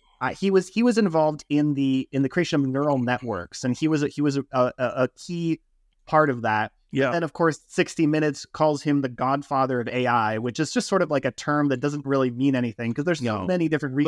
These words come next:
Speaker 2: you, but,
Speaker 1: researchers.
Speaker 2: but, you know, again,
Speaker 1: Um,
Speaker 2: we always
Speaker 1: and,
Speaker 2: have to
Speaker 1: and,
Speaker 2: try
Speaker 1: and
Speaker 2: to
Speaker 1: but
Speaker 2: find
Speaker 1: the way that he, he talks about it as if it's this, it's a, there's this confusion where, "Oh, wait, so is this, like, a human-like system?" Well, no, not yet. And we're, we're maybe going to get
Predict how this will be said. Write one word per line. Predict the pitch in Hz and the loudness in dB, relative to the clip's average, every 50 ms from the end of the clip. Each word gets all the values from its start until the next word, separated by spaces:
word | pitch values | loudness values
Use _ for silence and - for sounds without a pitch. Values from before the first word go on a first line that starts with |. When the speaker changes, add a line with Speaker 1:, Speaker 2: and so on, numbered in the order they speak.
| 165 170 | 2 0
Speaker 2:
you, | 156 135 | 0 -2
but, | 120 - - | -2 -2 -2
Speaker 1:
researchers. | 156 151 117 117 113 | -2 -2 -2 -2 -2
Speaker 2:
but, | 156 160 | -2 0
you | 156 156 | 2 2
know, | 160 156 160 156 | 2 0 0 -2
again, | - 160 143 147 175 156 | -4 -2 0 2 2 4
Speaker 1:
Um, | 151 143 143 | 4 2 2
Speaker 2:
we | 139 143 | 0 -2
always | - 156 151 160 165 165 151 - 170 | -2 -2 0 0 0 0 0 0 0
Speaker 1:
and, | |
Speaker 2:
have | 165 175 185 180 | 0 0 -2 -4
to | 196 | -4
Speaker 1:
and, | 190 | -2
Speaker 2:
try | 175 147 147 | 0 2 2
Speaker 1:
and | 202 | 2
Speaker 2:
to | 208 180 | 0 0
Speaker 1:
but | 180 190 | 0 0
Speaker 2:
find | 143 143 | 2 2
Speaker 1:
the | 143 | 0
way | 160 185 208 214 | 2 2 4 4
that | 214 185 | 4 2
he, | - - 190 185 180 170 160 - _ _ | 0 -2 -4 -2 -2 -2 -4 -6 _ _
he | - - 180 | -8 -6 -6
talks | - - 175 196 196 - | -2 2 2 2 2 4
about | 196 175 160 156 | 2 4 4 4
it | - - | 4 2
as | 139 143 143 | 2 2 2
if | 165 160 - | 0 0 -2
it's | 160 135 - | -4 -6 -4
this, | - 151 139 - - | -4 -4 -4 -6 -6
it's | 139 - | -4 -4
a, | 180 160 | -4 0
there's | - 160 165 - | 0 0 0 0
this | 180 165 - | 0 -4 -2
confusion | - 160 151 - - 175 190 190 - 185 165 | -2 -2 -2 0 0 0 0 0 0 0 0
where, | 156 156 147 - 175 | 0 0 0 2 2
"Oh, | 196 208 175 | 2 4 4
wait, | 190 208 165 - - | 4 2 0 0 -2
so | - - 151 143 - | -2 -2 -2 -2 -2
is | - 139 131 | -2 -2 0
this, | 147 180 170 - - - _ _ _ _ _ _ _ - | 0 0 -2 -2 -4 -16 _ _ _ _ _ _ _ -2
like, | 139 143 143 | 0 0 0
a | 135 123 | -2 -4
human-like | - - - 160 175 180 185 175 151 127 127 131 139 139 - - | -8 -6 -4 -2 0 0 0 0 0 0 2 2 0 0 -2 -6
system?" | - - - 156 160 - - 220 208 190 | -10 -6 -4 -4 -2 0 0 0 0 0
Well, | 180 180 | 0 2
no, | 180 226 202 147 - - | 2 4 4 4 2 -2
not | 135 143 160 175 185 170 - | -4 -2 0 2 2 0 0
yet. | 160 170 165 127 113 117 113 - _ _ _ _ - | 0 0 2 2 2 0 -4 -8 _ _ _ _ 0
And | 135 139 139 143 143 135 147 | 2 4 4 4 4 2 2
we're, | 151 160 160 | 2 2 2
we're | - - 151 151 | 0 0 0 0
maybe | 143 139 147 170 190 170 175 156 | 2 4 4 2 2 2 0 0
going | 139 143 143 165 170 165 151 | 0 2 2 4 2 2 0
to | - 139 | 0 -2
get | 131 117 135 131 160 - | -2 2 2 2 2 2